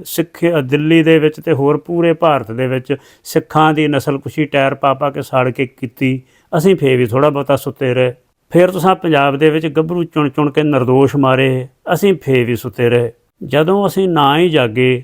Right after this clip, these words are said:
ਤਾਂ ਪਰਮੇਸ਼ਰ ਨੇ ਫਿਰ ਤੁਹਾਡੇ ਦਿਮਾਗ ਦੇ ਉੱਤੇ ਅਸਰ ਪਾਇਆ ਵੀ ਮੇਰੇ ਸਿੱਖਾਂ ਨੂੰ ਕਿਸੇ ਤਰੀਕੇ ਜਗਾਓ ਤਾਂ ਸਹੀ।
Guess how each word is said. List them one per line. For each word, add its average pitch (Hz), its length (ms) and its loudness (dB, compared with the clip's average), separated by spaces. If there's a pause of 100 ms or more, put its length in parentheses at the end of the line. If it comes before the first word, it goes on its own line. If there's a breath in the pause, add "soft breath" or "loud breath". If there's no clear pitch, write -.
ਤਾਂ 160 120 -2
ਪਰਮੇਸ਼ਰ 151 640 0
ਨੇ 165 100 0
ਫਿਰ 165 120 -2
ਤੁਹਾਡੇ 147 260 0
ਦਿਮਾਗ 127 300 0
ਦੇ 143 100 0
ਉੱਤੇ 151 160 -2
ਅਸਰ 165 180 0
ਪਾਇਆ 135 280 0
ਵੀ 170 100 -6
ਮੇਰੇ 185 200 0
ਸਿੱਖਾਂ 185 320 -2
ਨੂੰ 190 100 -2
ਕਿਸੇ 175 200 0
ਤਰੀਕੇ 180 300 -2
ਜਗਾਓ 143 380 2
ਤਾਂ 165 140 -2
ਸਹੀ। 165 420 -2